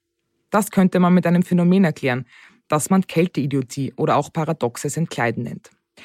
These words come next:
Wenn man zu erfrieren droht, fließt das ganze Blut aus Händen und Füßen in den Rumpf, um die inneren Organe zu schützen. Kurz vor dem Tod schießt das Blut in die Extremitäten zurück und der Erfrierende bekommt das Gefühl von starker Hitze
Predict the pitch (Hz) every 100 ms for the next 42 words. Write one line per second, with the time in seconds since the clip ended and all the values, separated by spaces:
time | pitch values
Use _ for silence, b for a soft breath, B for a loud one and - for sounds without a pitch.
0 | B B B B 180 214 240 233 226 -
1 | 226 247 - 135 131 - 190 190 202 -
2 | 147 185 220 185 185 190 - 160 151 151
3 | 190 - 160 151 165 175 175 170 185 -
4 | - 160 - 180 165 175 190 135 131 -
5 | 135 - 113 - 117 _ _ _ _ _
6 | _ - 185 151 - 147 156 - 196 208
7 | B B B - - 214 - 170 160 170
8 | 123 - 180 180 - 135 160 - 185 226
9 | - - _ 170 - 175 180 190 220 214
10 | 180 180 160 156 147 - 156 190 190 170
11 | - - 143 - 135 170 - 180